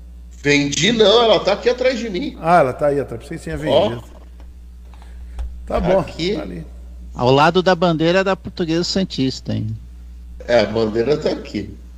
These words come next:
Speaker 1: A
Speaker 3: Então.
Speaker 1: bandeira oficial, tá grandona aqui.
Speaker 2: Tá bom, então. Nove horas em ponto, já voltamos aqui.
Speaker 3: Ô, ô.
Speaker 2: Fala, Marcelo.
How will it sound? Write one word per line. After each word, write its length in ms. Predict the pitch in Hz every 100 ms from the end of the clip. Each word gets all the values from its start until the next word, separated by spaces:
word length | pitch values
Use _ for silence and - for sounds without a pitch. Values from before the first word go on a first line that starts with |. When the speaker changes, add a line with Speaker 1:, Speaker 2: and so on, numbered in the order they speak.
| - -
Speaker 1:
A 40 |
Speaker 3:
Então. 160 | 113 107
Speaker 1:
bandeira 400 | 95 92 107 110
oficial, 540 | - - - 127 92 -
tá 140 | 101 95
grandona 500 | 101 113 104 104 98
aqui. 240 | - 82 - -
Speaker 2:
Tá 140 | 170 147
bom, 180 | 139
então. 220 | 120 - - - - -
Nove 280 | 170 190 165
horas 300 | 165 143 123
em 100 | 135
ponto, 340 | 123 160 165 135
já 100 | 147
voltamos 520 | 135 113 101 95 101
aqui. 120 | 98
Speaker 3:
Ô, 320 | 196 190 214
ô. 80 | 196 - - - - - - -
Speaker 2:
Fala, 260 | 175 151
Marcelo. 320 | 120 101 98